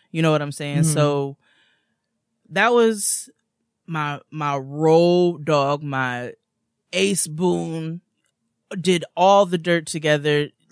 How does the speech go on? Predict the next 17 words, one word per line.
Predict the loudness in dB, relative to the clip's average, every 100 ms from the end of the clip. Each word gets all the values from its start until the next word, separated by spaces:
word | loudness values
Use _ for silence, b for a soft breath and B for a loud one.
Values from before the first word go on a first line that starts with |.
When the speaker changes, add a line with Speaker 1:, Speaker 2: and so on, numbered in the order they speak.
| _ _
Speaker 1:
lived | -6 2 2 2 -4
all | 0 4 4
through | 2 -2 0
the | -2
teens | -2 0 2 0 -2 -6
and | -8 -8
the |
twenties | -6 -4 -4 -6 -8
together, | -6 -4 -2 -4 -6 b b b -2
knew | 2 4
all | 6 4
the | 2
secrets, | -4 -4 -6 -2 -2 -2 -8 -10 -14 _ -2
carried | 2 2 2
all | 2 2
the | 0
skeletons, | -4 -2 -2 -2 -8 -10